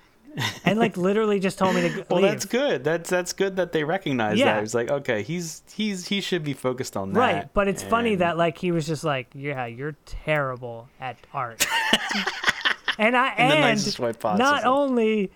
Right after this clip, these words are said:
Speaker 1: did he say that, but I literally responded and was just like, look, you know, was like,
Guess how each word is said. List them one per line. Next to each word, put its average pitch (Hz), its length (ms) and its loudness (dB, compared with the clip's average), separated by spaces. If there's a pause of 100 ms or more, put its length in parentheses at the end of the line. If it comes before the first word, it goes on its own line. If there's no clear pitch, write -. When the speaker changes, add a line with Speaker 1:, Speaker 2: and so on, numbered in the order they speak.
(160)
Speaker 1:
did 196 140 2
he 208 140 2
say 233 280 2
that, 180 280 2
but 175 100 2
I 180 160 4
literally 185 640 2
responded 151 1160 -2
and 151 240 -2
was 151 200 -4
just 160 180 -6
like, 147 200 -4
look, 165 160 -2 (200)
you 175 140 -4
know, 135 300 -4 (180)
was 156 180 -4
like, 135 160 -4